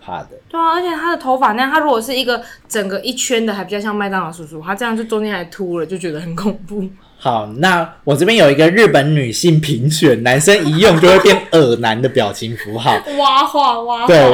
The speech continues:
Speaker 1: 挖话。第一名是一个，一个那样揪，然后旁边有个爱心的。
Speaker 2: 哦，男生不能用那个，可是女生很爱用欸，
Speaker 1: 男生
Speaker 2: 那个就揪啊，
Speaker 1: 对，就是这个。
Speaker 2: 那个揪咪啊。
Speaker 1: 你会觉得，你收到这个，你会觉得这个男生是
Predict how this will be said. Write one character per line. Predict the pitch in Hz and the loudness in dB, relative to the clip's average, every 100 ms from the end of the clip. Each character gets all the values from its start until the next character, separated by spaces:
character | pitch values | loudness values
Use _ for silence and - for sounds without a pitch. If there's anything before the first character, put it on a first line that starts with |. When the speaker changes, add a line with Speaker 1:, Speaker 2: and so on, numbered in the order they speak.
| 147 | 6
Speaker 1:
挖 | 151 170 | 8 6
话。 | 196 135 113 - | 6 4 2 -2
第 | 208 | -4
一 | 202 220 | 0 0
名 | 226 202 139 131 127 | 2 2 2 -4 -10
是 | - 196 170 139 - - - - | -2 2 2 0 -10 -20 -10 -2
一 | 180 | 2
个， | 170 143 131 - _ | 4 4 2 -4 _
一 | - | -4
个 | 175 160 | 2 2
那 | 151 143 160 | 0 -2 0
样 | 147 131 - _ - | 0 -2 -12 _ -4
揪， | 175 175 | 0 2
然 | 170 160 | 2 2
后 | 165 | 2
旁 | 160 143 | 2 -2
边 | 139 | -2
有 | 117 | -2
个 | |
爱 | - 117 92 | -4 -4 -6
心 | - 92 92 | -12 -16 -16
的。 | 90 - _ _ _ _ _ | -18 -20 _ _ _ _ _
Speaker 2:
哦， | 262 | -12
男 | 262 277 330 | -8 -6 -4
生 | 415 403 | -4 -4
不 | 392 | -6
能 | 330 | -6
用 | 320 330 | -6 -8
那 | 302 | -8
个， | 240 | -8
可 | 262 | -8
是 | 370 | -4
女 | 381 247 | -4 -4
生 | 311 | -8
很 | 247 | -6
爱 | 240 | -4
用 | 247 247 | -4 -2
欸， | 156 | 2
Speaker 1:
男 | 156 | 2
生 | 349 | 4
Speaker 2:
那 | 208 | 2
个 | 214 196 | 2 -4
就 | - 285 285 | -8 -6 -4
揪 | 302 | 2
啊， | 262 | 6
Speaker 1:
对， | 196 156 | 6 6
就 | 185 | 6
是 | 196 | 6
这 | 269 | 4
个。 | 269 | 4
Speaker 2:
那 | |
个 | 262 | 6
揪 | |
咪 | 262 262 262 | 6 4 2
啊。 | 240 226 233 - _ | 2 2 -2 -10 _
Speaker 1:
你 | - 156 | -2 4
会 | 190 | 6
觉 | 214 170 | 6 4
得， | |
你 | 147 147 | 4 2
收 | 180 | 4
到 | 185 | 4
这 | 180 175 | 4 2
个， | 160 | 0
你 | 131 | 2
会 | 156 | 0
觉 | 151 | 4
得 | 131 | 4
这 | 139 | 4
个 | 139 | 0
男 | 120 117 | -2 -2
生 | 127 131 | -4 -4
是 | 131 139 | -2 -4